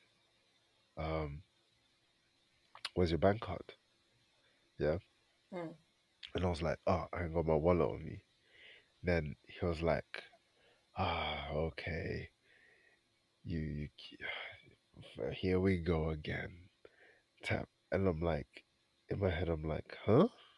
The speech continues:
Speaker 1: What do you mean? Like, what do you mean, here we go again?"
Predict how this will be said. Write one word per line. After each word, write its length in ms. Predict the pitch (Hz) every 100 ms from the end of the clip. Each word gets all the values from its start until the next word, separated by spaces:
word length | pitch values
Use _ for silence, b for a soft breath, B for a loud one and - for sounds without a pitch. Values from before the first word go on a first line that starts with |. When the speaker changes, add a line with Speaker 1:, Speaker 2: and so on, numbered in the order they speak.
| b b _ _ _ _ _ _ _
Speaker 1:
What 160 | - 98
do 120 | -
you 40 | 90
mean? 400 | 85 80 80 117 _ -
Like, 200 | - 69 -
what 200 | 82 90
do 80 |
you 60 | 78
mean, 120 | 76
here 200 | - 104
we 140 | 73 69
go 220 | 76 65
again?" 340 | 67 73 -